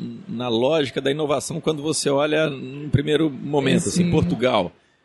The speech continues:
Speaker 1: né? Você fala assim, "Pô, mas Portugal?" É, Portugal. Portugal tá se destacando na
Speaker 2: Era um
Speaker 1: Europa.
Speaker 2: patinho feio, né?
Speaker 1: Pois é, tá se destacando na Europa como, assim, um grande celeiro de, de, de startups,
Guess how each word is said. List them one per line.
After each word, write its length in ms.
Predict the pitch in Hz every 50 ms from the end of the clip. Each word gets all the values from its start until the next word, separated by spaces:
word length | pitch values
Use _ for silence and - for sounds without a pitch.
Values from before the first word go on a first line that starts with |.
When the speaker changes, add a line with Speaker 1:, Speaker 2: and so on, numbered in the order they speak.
| _ _ -
Speaker 1:
né? 220 | - 104 120 120
Você 60 | 104
fala 100 | - 117
assim, 100 | 104 110
"Pô, 120 | 107 135 120
mas 120 | 101 98
Portugal?" 680 | - - 165 170 - - 123 95 127 139 147 127 104 98 -
É, 80 | 123 113
Portugal. 560 | - - 120 123 - - - 101 92 87 -
Portugal 380 | - - 92 - 90 107 117 127
tá 100 | - 147
se 140 | - - 131
destacando 840 | 110 - - - - 139 113 - - - 120 123 131 143 156 143 131
na 120 | 123 120
Speaker 2:
Era 80 | 120 -
um 20 |
Speaker 1:
Europa. 360 | 190 202 208 214 214 208 208
Speaker 2:
patinho 320 | 190 180 - - 214 196 170
feio, 520 | - - 202 214 226 220 214 202 190 185
né? 80 | 190 202
Speaker 1:
Pois 240 | - - - 131
é, 340 | 139 - 123 127 131 127 - 269 - - - -
tá 140 | - 117 117
se 140 | - - -
destacando 720 | - - - 285 - 117 110 - - - - 113 - 143
na 80 | 139 131
Europa 400 | 127 120 107 110 120 120 - 135
como, 220 | - - 135 147 165
assim, 220 | 131 110 - 131
um 100 | 135 123
grande 420 | 104 104 113 135 147 147 147 147 135
celeiro 680 | - - - 135 123 110 110 117 123 131 139 139 135 107
de, 460 | 98 110 113 113 107 104 98 98 95
de, 480 | 98 104 107 107 104 101 98 98 95 92 - - - 90 90
de 100 | 92 95
startups, 840 | 95 - - - 101 87 - - 104 113 123 135 - - - -